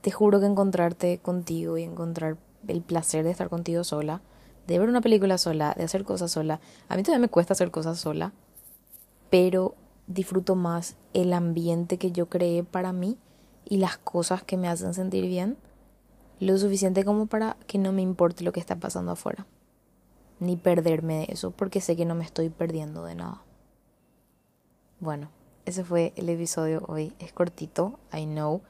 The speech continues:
pero me estoy muriendo de hambre y me estoy muriendo de insolación que tengo. Pero nada, quería hacer este episodio porque siento que es el momento adecuado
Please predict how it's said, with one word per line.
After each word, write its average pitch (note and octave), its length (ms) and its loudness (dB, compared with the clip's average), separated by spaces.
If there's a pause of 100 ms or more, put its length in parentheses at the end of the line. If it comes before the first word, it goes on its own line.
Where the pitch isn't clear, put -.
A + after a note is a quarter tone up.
(520)
pero F3 240 6
me E3+ 80 2
estoy E3+ 160 -2
muriendo G3+ 300 4
de G3+ 80 4
hambre G3 440 4 (120)
y G3+ 180 4
me G3 80 6
estoy G3 200 2
muriendo G3 580 4
de F#3+ 180 -2
insolación F#3+ 760 2
que G3 100 0
tengo. A#3+ 480 4 (640)
Pero G#3 200 8
nada, F3 260 4
quería G#3 260 8
hacer A#3+ 140 4
este A3 140 4
episodio G#3 300 2
porque A#3+ 200 -2
siento G3 200 0
que F#3+ 80 2
es F#3 60 2
el F#3 80 2
momento F#3 320 2
adecuado F3+ 420 0